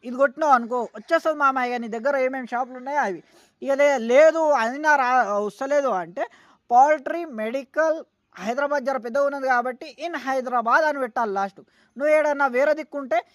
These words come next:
ఏది నీకు మహబూబ్ నగర్ దగ్గర ఉన్నది, పౌల్ట్రీ మెడికల్ in మహబూబ్ నగర్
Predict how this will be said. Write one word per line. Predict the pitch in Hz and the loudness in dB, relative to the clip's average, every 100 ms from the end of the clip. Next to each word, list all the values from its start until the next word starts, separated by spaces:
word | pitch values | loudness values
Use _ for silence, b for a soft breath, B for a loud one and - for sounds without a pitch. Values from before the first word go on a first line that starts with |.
| _ | _
ఏది | 247 262 294 294 | -4 2 2 2
నీకు | 294 240 | -4 -8
మహబూబ్ | 254 269 269 277 | -4 -4 -4 -4
నగర్ | 269 269 | -4 -4
దగ్గర | 262 247 | -6 -6
ఉన్నది, | 240 208 160 - | -6 -10 -10 0
పౌల్ట్రీ | 254 302 285 311 | 2 2 -2 -6
మెడికల్ | 285 254 277 - 294 285 - _ _ _ _ | -6 -6 -6 -4 -4 -4 -12 _ _ _ _
in | 294 370 | -8 -6
మహబూబ్ | 294 269 277 254 | -4 -4 -4 -6
నగర్ | 240 220 | -6 -4